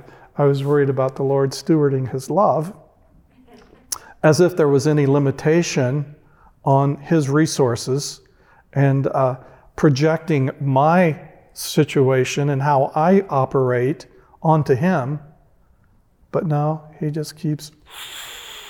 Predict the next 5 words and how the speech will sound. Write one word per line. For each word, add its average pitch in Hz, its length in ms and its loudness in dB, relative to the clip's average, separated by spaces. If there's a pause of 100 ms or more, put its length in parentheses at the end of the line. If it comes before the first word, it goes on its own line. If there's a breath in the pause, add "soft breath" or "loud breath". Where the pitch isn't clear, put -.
(1900 loud breath)
just - 240 -6
keeps - 240 -6
pouring. 147 320 -8 (720 soft breath)
<laughs> - 0 - (600 loud breath)
And 147 240 2